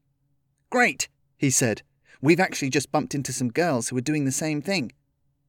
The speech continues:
The three newcomers came to sit beside them on the soft fireside chairs. Everyone leaned in to swap stories and theories. The four girls they'd spoken to had apparently found the giant footprints,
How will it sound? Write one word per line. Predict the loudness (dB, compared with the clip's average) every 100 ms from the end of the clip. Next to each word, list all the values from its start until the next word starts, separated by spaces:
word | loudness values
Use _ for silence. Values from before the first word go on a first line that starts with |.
| _
The | 0 2
three | 6 6
newcomers | 6 4 2 2 4 4 0
came | 0 0 2
to | 0
sit | 2 2
beside | 0 0 2 2
them | 2 0 -2 _
on | 2
the | 4 2
soft | 0 0 -10
fireside | -2 2 2 2 0 0
chairs. | 0 0 0 -2 -6 -8 -18 _ _ 4
Everyone | 6 8 6 6
leaned | 6 6 8
in | 6 6 2
to | -2
swap | -6 0 -2 -2
stories | 0 2 4 4 0 -4 -2
and | -2 -2
theories. | 0 2 2 0 -6 -8 -12 -18 _ _ _
The | 2 2
four | 4 4 6
girls | 6 6 4 2
they'd | 0 0 -2
spoken | 0 0 0 -4
to | 0 0 0 -12
had | 0 2
apparently | 2 2 0 0 -4
found | -2 0 2 2 2
the |
giant | 0 -2 0 0 0
footprints, | -6 -4 -4 -4 -6 -8